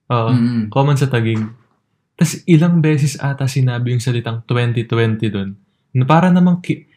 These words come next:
Speaker 1: na parang totoong bar.
Speaker 2: Mm.
Speaker 1: Parang pinamukhang totoong bar.
Speaker 2: Ah, pinapromote eh. Pero baka nga
Speaker 1: Twenty twenty,
Speaker 2: totoo yun. <laughs>
Speaker 1: twenty twenty ng twenty twenty,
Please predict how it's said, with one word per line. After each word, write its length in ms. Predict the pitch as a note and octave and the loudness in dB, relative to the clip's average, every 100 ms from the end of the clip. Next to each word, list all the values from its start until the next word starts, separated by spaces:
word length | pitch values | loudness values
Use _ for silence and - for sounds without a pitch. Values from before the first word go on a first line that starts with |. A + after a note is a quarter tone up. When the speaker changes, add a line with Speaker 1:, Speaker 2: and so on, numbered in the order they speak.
| _ | _
Speaker 1:
na 120 | - F3 | -2 2
parang 240 | A#3 B3 | 2 2
totoong 340 | A3+ G#3 F3+ | -2 0 2
bar. 380 | A#2+ G2+ A#2 C3 | 2 0 -2 0
Speaker 2:
Mm. 640 | B2+ C3 C#3+ C#3 B2+ A2 - | 2 2 2 2 0 -2 -4
Speaker 1:
Parang 220 | F3 G3+ | 0 2
pinamukhang 340 | G#3 G3+ G3 F3 | 4 4 2 0
totoong 340 | F3 D3 C#3 | -2 -2 -2
bar. 180 | A2 G#2+ | -2 -2
Speaker 2:
Ah, 220 | C3+ F3+ | -2 -2
pinapromote 560 | E3+ D3+ A2+ A2+ A#2 - | -2 -2 -2 0 -2 -6
eh. 100 | G2 _ _ _ _ _ _ - | -20 _ _ _ _ _ _ -6
Pero 180 | G3 | 0
baka 80 | F#3+ F#3 F3 | 2 2 2
nga 80 | E3 | 2
Speaker 1:
Twenty 80 | |
twenty, 100 | D#3+ | 2
Speaker 2:
totoo 140 | D#3 A#2 | 2 2
yun. 140 | B2+ - C#3 - | -2 -4 -8 -8
<laughs> 260 | _ _ - | _ _ -4
Speaker 1:
twenty 240 | F3+ F3+ | -2 0
twenty 260 | F#3 E3 E3 | 0 0 0
ng 140 | D#3+ D#3+ | 2 2
twenty 300 | D3+ D3 D3 | 2 0 -2
twenty, 420 | B2+ A#2 A2 | -2 -2 -2